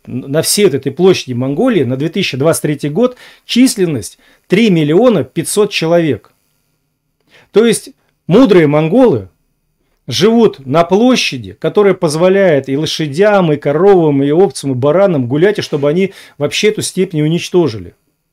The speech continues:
Понимаете? Представим, что там были лучшие условия. Представим, что,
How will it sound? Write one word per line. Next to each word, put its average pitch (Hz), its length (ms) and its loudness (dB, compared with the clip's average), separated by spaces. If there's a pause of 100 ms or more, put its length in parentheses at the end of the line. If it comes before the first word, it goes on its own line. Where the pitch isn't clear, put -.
(580)
Понимаете? 151 500 -2 (540)
Представим, 226 440 2
что 180 220 -2
там 196 260 0
были 185 160 0
лучшие 175 440 0
условия. 120 340 -8
Представим, 185 440 -2
что, 156 360 -2